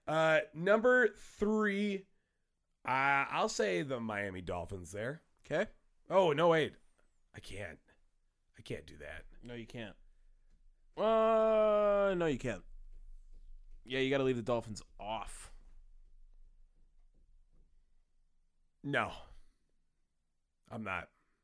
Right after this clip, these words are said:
Speaker 1: I'm gonna put the Dolphins at three.
Speaker 2: Okay.
Speaker 1: 'Cause I'm gonna leave the Buffalo Bills out of the top five this week.
Speaker 2: Wow.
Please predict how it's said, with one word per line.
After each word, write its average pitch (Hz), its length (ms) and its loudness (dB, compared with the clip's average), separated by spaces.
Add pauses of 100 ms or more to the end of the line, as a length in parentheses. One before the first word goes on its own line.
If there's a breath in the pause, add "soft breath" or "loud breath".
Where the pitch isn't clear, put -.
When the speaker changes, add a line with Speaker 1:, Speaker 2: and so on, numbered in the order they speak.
(680)
Speaker 1:
I'm - 100 -10
gonna 120 100 -8
put 104 140 -6
the 95 80 -12
Dolphins 92 440 -12
at 92 140 -14
three. 90 360 -14
Speaker 2:
Okay. 226 380 -6 (1040)
Speaker 1:
'Cause 143 120 -6
I'm 143 100 -2
gonna 139 120 -4
leave 113 180 -6
the 107 60 -4
Buffalo 101 380 -8
Bills 87 360 -10 (260)
out 95 120 -10
of 92 60 -14
the 92 60 -12
top 92 280 -12
five 87 260 -12
this 87 180 -16
week. 82 340 -18
Speaker 2:
Wow. - 1000 -2